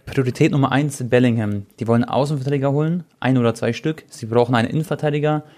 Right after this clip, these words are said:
und einen Stürmer. Das steht anscheinend laut, äh, was schon dieser ein, ähm,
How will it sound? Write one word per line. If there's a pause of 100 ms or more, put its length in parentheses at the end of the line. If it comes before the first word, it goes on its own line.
(120)
und
einen
Stürmer. (100)
Das
steht
anscheinend (460)
laut,
äh,
was
schon
dieser
ein,
ähm,